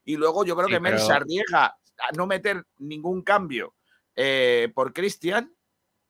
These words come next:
Speaker 1: en el lateral izquierdo, dejando a Cristian de lateral, le sale bien porque el chaval cumple. Y creo que, fíjate, eh, creo que ese cambio, eh, el cambio no le vino bien al Málaga. Porque si llega a Cristian, lo hace mejor que cuando puso a Bustinza por la izquierda.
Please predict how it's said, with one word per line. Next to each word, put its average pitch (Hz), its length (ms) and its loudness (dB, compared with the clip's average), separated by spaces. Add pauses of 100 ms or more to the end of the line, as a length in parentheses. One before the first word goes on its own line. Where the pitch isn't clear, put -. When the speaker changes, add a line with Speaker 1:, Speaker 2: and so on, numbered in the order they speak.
(540)
Speaker 1:
en 147 180 -2
el 156 160 -4
lateral 156 360 0
izquierdo, 165 640 -2
dejando 156 360 -2
a 160 60 -2
Cristian 170 300 -6
de 156 80 -2
lateral, 156 440 0
le 113 140 -8
sale 151 320 0
bien 175 300 -2
porque 113 180 -8
el 113 80 -6
chaval 127 300 0
cumple. 185 500 0 (240)
Y 160 160 -8
creo 202 240 2
que, 202 100 -2
fíjate, 165 480 0
eh, 226 100 -10 (260)
creo 190 200 0
que 165 100 4
ese 190 180 0
cambio, 240 400 2
eh, 165 180 -2
el 156 200 -4
cambio 170 540 2 (380)
no 180 240 -2
le 214 100 2
vino 214 240 0
bien 196 220 0
al 175 100 0
Málaga. 104 380 -2 (240)
Porque 143 240 -4
si 165 120 -6
llega 202 200 4
a 208 80 4
Cristian, 247 600 0 (220)
lo 151 200 0
hace 208 220 2
mejor 214 320 -2
que 196 400 -2
cuando 170 260 -4
puso 185 220 -4
a - 20 -2
Bustinza 180 420 -2
por 151 120 -4
la 131 80 -2
izquierda. 92 360 -16